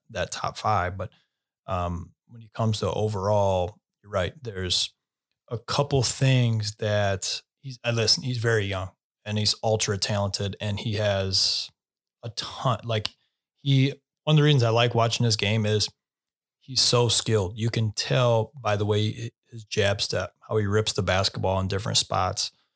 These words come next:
Um, some of the ways that he pulls up at different angles, taking his jump shot, the ways that he, different ways that he's able to use his footwork or square in the air, uh, to get lined up to the rim.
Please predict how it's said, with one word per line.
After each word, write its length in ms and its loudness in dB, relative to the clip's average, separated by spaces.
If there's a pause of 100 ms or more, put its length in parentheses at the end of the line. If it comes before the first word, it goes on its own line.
(360)
Um, 540 -2 (340)
some 260 2
of 120 2
the 180 0
ways 380 2
that 100 -2
he 160 -2
pulls 400 2
up 220 0
at 140 -4
different 340 -2
angles, 680 0
taking 320 -2
his 160 -2
jump 280 -2
shot, 420 -2 (500)
the 60 -16
ways 200 2
that 80 -2
he, 260 2 (160)
different 460 0
ways 440 0
that 120 -8
he's 200 -16
able 180 -4
to 60 0
use 160 -2
his 140 0
footwork 600 2
or 80 -2
square 380 0
in 80 0
the 160 -2
air, 380 0 (440)
uh, 160 -2
to 120 0
get 120 0
lined 260 2
up 80 -2
to 120 0
the 100 -2
rim. 420 0